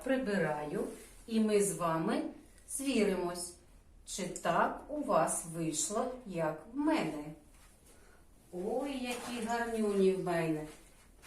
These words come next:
числа. Дивіться,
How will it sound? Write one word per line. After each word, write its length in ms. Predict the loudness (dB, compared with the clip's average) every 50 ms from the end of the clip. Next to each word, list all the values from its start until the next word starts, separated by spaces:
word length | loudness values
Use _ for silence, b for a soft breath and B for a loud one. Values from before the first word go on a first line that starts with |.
| -20 -20 -20 -20 -20 -20 -20 -20 -16 -8
числа. 760 | -6 -6 -2 0 0 0 0 0 0 0 -2 -2 -4 -8 -10 -12 -12 -16 -20 -20 -20 -20 -20 -20 -20 -20 -20 -20 -20 -20 -20 -20 -20 -20 -20 -20 -20 -20 -20 -20 -20 -18 -18 -16 -16 -18 -18 -20 -12 -10 -10 -10 -10 -12 -4
Дивіться, 580 | 2 2 4 4 4 2 0 2 0 0 -2